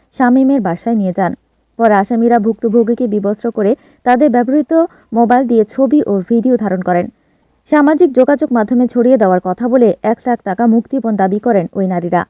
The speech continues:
মান সম্মানের ভয়ে ভুক্তভোগী তার ভাইকে এক লাখ টাকা পাঠাতে বলেন। এ সময় অপহৃতের ভাই চাঁদপুরের পুলিশ সুপার মোহাম্মদ রকিবকে অবগত করলে তাৎক্ষণিক জেলা গোয়েন্দা পুলিশ ও চাঁদপুর সদর মডেল থানা পুলিশ মাদ্রাসা রোডের জান্নাত মহলে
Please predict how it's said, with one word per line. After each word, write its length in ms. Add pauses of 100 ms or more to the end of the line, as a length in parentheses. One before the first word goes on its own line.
(420)
মান 180
সম্মানের 440
ভয়ে 260
ভুক্তভোগী 640 (260)
তার 180
ভাইকে 340 (220)
এক 60 (100)
লাখ 120 (120)
টাকা 220
পাঠাতে 360
বলেন। 240 (520)
এ 180
সময় 320
অপহৃতের 600
ভাই 180 (600)
চাঁদপুরের 520
পুলিশ 300
সুপার 240
মোহাম্মদ 420
রকিবকে 400 (140)
অবগত 420
করলে 260 (320)
তাৎক্ষণিক 580
জেলা 180
গোয়েন্দা 340
পুলিশ 280 (140)
ও 60 (160)
চাঁদপুর 400
সদর 340
মডেল 280
থানা 320
পুলিশ 220 (340)
মাদ্রাসা 500
রোডের 280 (100)
জান্নাত 360
মহলে 220